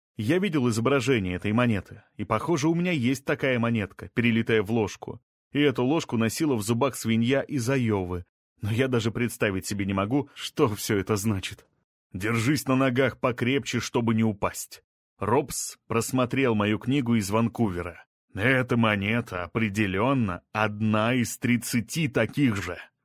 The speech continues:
Последнее предложение Пикет произнёс медленно и многозначительно. «Опа», — сказал Эндрю, которого отвлёк процесс приготовления гумба.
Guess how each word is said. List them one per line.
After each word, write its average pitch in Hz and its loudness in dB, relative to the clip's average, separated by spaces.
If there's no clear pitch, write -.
Последнее 175 0
предложение 131 2
Пикет 131 -2
произнёс 120 0
медленно 131 2
и 135 0
многозначительно. 110 0
«Опа», — 123 2
сказал 104 2
Эндрю, 110 0
которого 165 2
отвлёк 143 0
процесс 123 0
приготовления 117 2
гумба. 107 0